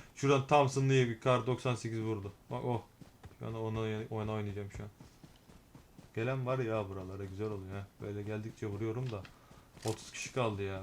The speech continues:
Biraz daha kill almam lazım. Hadi bakalım. Elimden geldiğince oynamaya çalışıyorum arkadaşlar. Gördüğünüz üzere.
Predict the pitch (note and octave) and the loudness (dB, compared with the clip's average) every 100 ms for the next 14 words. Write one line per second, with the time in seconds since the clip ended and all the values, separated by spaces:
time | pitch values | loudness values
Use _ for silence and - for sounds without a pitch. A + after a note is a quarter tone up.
0 | F#2+ G#2+ G#2+ G#2+ A2+ - A2 G#2 A#2+ A#2+ | -2 0 0 0 -2 -2 -2 0 -2 0
1 | G#2 F#2+ - - G#2 G2 - F2+ - - | -2 -4 -10 -8 -6 -6 -6 -10 -10 -18
2 | - - - - - - - - - - | -20 -20 -20 -18 -18 -18 -18 -20 -20 -20
3 | - - - - - - - - - - | -20 -20 -18 -18 -20 -20 -20 -20 -20 -20
4 | - - - - - - - - - A2 | -20 -18 -18 -18 -16 -16 -16 -14 -2 2
5 | A#2+ C3+ C#3 D3 C#3+ D#3 D#3 D#3+ D#3 E3 | 4 4 4 6 6 6 6 6 6 6
6 | F3 F3 - D3 B2+ B2 C3+ C#3+ C3 B2+ | 6 4 4 4 4 4 2 2 2 0
7 | - - - A#2 A2 A#2+ A2 A2+ B2 | -2 -8 0 2 2 0 2 2 2